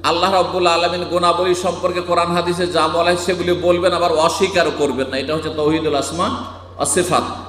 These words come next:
সুতরাং আল্লাহকে আল্লাহ বলবেন, আল্লাহকে রব বলবেন, কারণ আল্লাহর নিরানব্বইটি নাম রয়েছে, সেই নামগুলির কোনো একটি নাম বলবেন।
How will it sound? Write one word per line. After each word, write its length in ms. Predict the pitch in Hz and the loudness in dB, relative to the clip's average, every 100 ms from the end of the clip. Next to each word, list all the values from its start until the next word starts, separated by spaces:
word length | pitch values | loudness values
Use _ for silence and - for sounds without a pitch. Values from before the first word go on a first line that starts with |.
| - - | -16 -8
সুতরাং 420 | - 190 185 185 - 135 | -2 0 2 0 -2 -2
আল্লাহকে 580 | 165 165 180 175 202 | 0 2 0 0 0
আল্লাহ 640 | 170 151 170 175 180 180 180 | 2 2 4 4 4 4 4
বলবেন, 760 | 175 160 165 151 127 101 95 139 | 2 2 2 2 0 -4 -8 -6
আল্লাহকে 420 | 165 175 175 170 | -2 0 0 0
রব 300 | 160 175 180 - | 2 4 2 0
বলবেন, 420 | 170 170 160 160 135 123 | 0 0 2 0 0 -2
কারণ 180 | 151 151 | -4 -2
আল্লাহর 300 | 156 165 165 | -2 -2 -2
নিরানব্বইটি 920 | 170 170 160 170 170 208 262 - - - - - | -2 0 0 0 2 2 2 -4 -10 -16 -20 -12
নাম 480 | 120 139 160 180 190 | -4 0 2 2 2
রয়েছে, 380 | 202 196 185 202 | 2 2 2 2
সেই 480 | - - 320 320 311 | 2 0 2 2 2
নামগুলির 440 | 269 254 247 233 - | 0 2 2 2 0
কোনো 160 | 220 208 | 0 0
একটি 240 | - 202 | 0 -2
নাম 300 | 180 160 160 | -2 -2 0
বলবেন। 300 | 156 143 127 | -2 -2 -4